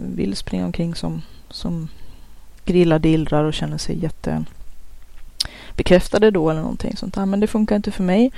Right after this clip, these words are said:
och jag märker att jag får mycket mer gjort om jag sätter mig ner och verkligen gör det i kampanj.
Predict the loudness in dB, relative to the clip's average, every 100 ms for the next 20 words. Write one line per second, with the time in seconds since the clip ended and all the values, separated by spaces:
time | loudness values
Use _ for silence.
0 | -8 -16 -16 -6 0 2 4 2 2 2
1 | 0 -2 -2 -4 -2 -2 0 0 0 -2
2 | -2 0 -2 -4 -2 -2 0 0 0 0
3 | 0 -2 0 2 2 -2 -4 -8 -14 -16
4 | -18 -6 0 0 0 -4 -2 -2 -2 -6
5 | -8